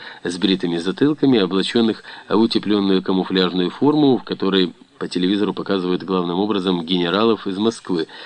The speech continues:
посещающих театр противотеррористических действий на Северном Кавказе.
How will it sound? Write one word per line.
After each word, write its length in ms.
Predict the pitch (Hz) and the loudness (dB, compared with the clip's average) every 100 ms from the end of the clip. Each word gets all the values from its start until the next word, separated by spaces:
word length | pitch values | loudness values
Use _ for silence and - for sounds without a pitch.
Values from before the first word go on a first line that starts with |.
| - | -8
посещающих 720 | 92 87 87 107 104 87 92 | -6 -4 0 2 2 2 -4
театр 400 | - 98 95 98 - - - - - | 0 0 0 -4 -6 -16 -20 -18 0
противотеррористических 1400 | 113 110 107 101 95 107 95 95 92 92 92 90 90 82 | 2 4 4 4 2 2 2 0 -2 -4 -4 -6 -6 0
действий 400 | 101 110 - 101 | 0 0 0 0
на 140 | 95 | 0
Северном 420 | - - 80 85 | 0 -2 -2 -6
Кавказе. 540 | 92 107 - 67 - | -2 -4 -4 -10 -10